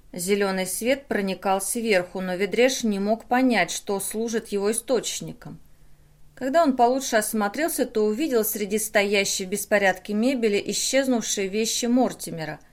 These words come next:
Стало быть, он не ошибся в своих предположениях. Он попробовал встать,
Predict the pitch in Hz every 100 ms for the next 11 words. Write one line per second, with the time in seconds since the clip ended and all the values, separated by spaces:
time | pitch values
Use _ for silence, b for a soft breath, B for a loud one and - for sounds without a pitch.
0 | b b b b b b - - 214 175
1 | 233 320 - 233 196 190 180 180 - 320
2 | - 233 214 208 - 220 254 269 277 226
3 | 160 151 151 - b b b b b b
4 | 180 175 202 208 202 214 254 - - 190
5 | 151 -